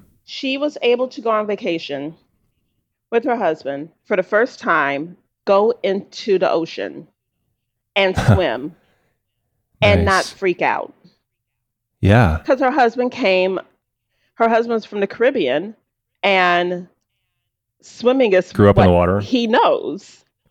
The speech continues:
Speaker 1: And
Speaker 2: Right.
Speaker 1: that fear of being in the water. But she literally got over her fear. It took a while.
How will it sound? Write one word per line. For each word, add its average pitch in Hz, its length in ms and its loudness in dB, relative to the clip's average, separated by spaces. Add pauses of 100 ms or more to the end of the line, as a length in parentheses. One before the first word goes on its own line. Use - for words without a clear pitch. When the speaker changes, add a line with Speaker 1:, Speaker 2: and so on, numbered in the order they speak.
(140)
Speaker 1:
And 208 320 0
Speaker 2:
Right. 196 220 4 (300)
Speaker 1:
that - 360 2 (300)
fear 269 320 0
of - 280 -4
being 220 300 0
in 190 180 -4
the 180 100 0
water. 180 640 -2 (1120)
But 202 240 0 (460)
she 202 460 -2
literally 196 760 -2 (160)
got 170 260 4
over 190 240 -2
her 214 140 -10
fear. 262 480 -8 (1500)
It 208 160 -2
took - 220 -2
a - 60 2
while. 156 580 0